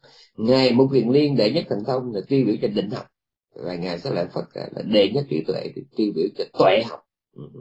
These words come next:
nhớ không? Rồi. Đấy, tôi đánh một vòng như lạc đề để cho các vị thấy. Ừ, các vị thấy vì sao thì Ngài Xá Lợi Phật. Ngày, ngày, ngày chia tay, ngày, ngày Mục, Mục Kiền Liên rồi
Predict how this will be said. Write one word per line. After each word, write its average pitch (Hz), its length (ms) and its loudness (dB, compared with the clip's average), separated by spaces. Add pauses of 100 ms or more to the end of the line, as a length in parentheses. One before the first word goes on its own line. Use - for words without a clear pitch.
(120)
nhớ 139 220 4
không? 147 240 4 (140)
Rồi. 143 120 -10 (1700)
Đấy, 92 260 -2
tôi 107 100 2
đánh 135 180 2
một 110 180 -2
vòng 95 200 0
như 143 140 0
lạc 101 240 -2
đề 110 360 2
để 123 160 -2
cho 113 140 -2
các - 60 -10 (100)
vị - 100 -14
thấy. 131 440 0 (160)
Ừ, - 80 -16 (160)
các - 120 -14
vị - 100 -10
thấy - 100 -10 (140)
vì - 60 -8 (140)
sao 55 160 -4 (100)
thì 57 60 -8 (240)
Ngài 53 180 -16
Xá - 80 -16
Lợi 53 180 -10
Phật. 67 100 -4 (600)
Ngày, 98 320 2
ngày, 95 240 0
ngày 92 260 -2
chia 117 180 6
tay, 110 380 4
ngày, 92 220 -2
ngày 87 220 -6
Mục, 87 260 -4
Mục 92 240 -2
Kiền 98 160 0
Liên 110 260 2
rồi 107 400 4